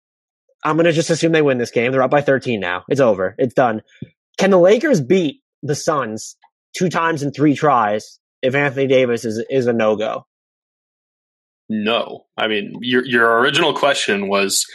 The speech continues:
Speaker 2: what happens to the Lakers if Anthony Davis is a no-go? And the answer is very simple. They lose.
Speaker 1: Come on. You don't think LeBron could win two of three?
Speaker 2: No. I, uh, doubting LeBron James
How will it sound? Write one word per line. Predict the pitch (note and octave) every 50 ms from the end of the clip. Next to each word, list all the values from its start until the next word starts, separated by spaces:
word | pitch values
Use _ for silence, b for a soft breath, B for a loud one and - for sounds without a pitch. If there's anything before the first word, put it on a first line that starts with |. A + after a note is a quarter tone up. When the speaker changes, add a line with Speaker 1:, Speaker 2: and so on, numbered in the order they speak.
| B B B B B B _ - - -
Speaker 2:
what | - A#2+ C3 D3 -
happens | C#3+ C#3 C#3 C3 - C3+ B2+ B2 B2 B2 -
to | - -
the | B2+ A2+
Lakers | A2+ A2+ A#2 A2+ A2 G#2+ G2 G2 G2+ G2+ - - -
if | B2+ - A2
Anthony | G#2+ A2+ A2+ A2+ B2 A#2+
Davis | A#2+ A#2+ A#2 A#2 A#2 A2+ A2+
is | A2 A#2+
a | A2+
no-go? | G#2 G#2 A2 A#2+ C3 C#3 D3 D3
And | A#2 A2+ A2 G#2+ - - _ - _ -
the | B2 A#2 A#2+
answer | C#3 B2+ E3
is | D3 A#2+ A2+
very | A2 A#2+ C3 C3+ C3
simple. | - - E3 D3+ - - - - _ _ _ _ _ B2+
They | B2 A2+ A2+ A#2+ B2+ B2
lose. | A2 G#2+ A2 A2 A#2 - - - - - - - - - - _ _ _ _ _ _ _ _ _ _ _ _ _ _ _ _ _ _ _ _ _ _ _ - -
Speaker 1:
Come | F#3 E3 B2+
on. | F#2 F#2 F#2 - _
You | - F3 E3+
don't | F#3+ A3 A#3
think | A3+ A3+ G3+
LeBron | F#3+ F3+ D3 D3+ E3 D#3 D#3+ D#3+ D#3+ D#3+ D#3 D3 _ _ _ -
could | - F3
win | D3+ D#3 C#3+ C#3 B2+
two | - E3 E3 D3
of | B2 -
three? | - C3 C3+ C#3 C#3 D#3 D3 _ _ _ B B B B B B B B B B B B B B B B B B B _ _ -
Speaker 2:
No. | B2+ A2 A2 G#2+ G#2 G#2 G2 F#2+ B B B B B B B B B B
I, | B2+ B2+ C3+ C3+
uh, | C3+ C3+ C3 B2+ B2 A#2 A#2 A2 - _ _ _ _ _ _ _ _ _ _ _ _ _ - D3+
doubting | D3 D3+ D3+ E3+ G3+ A3 A3+ A3
LeBron | G3+ F3+ C#3+ D3+ D#3 D#3 D3+ D3
James | C3 C3+ B2+ B2 A#2 A2+ A2+ A2+ A2+ - - - - - _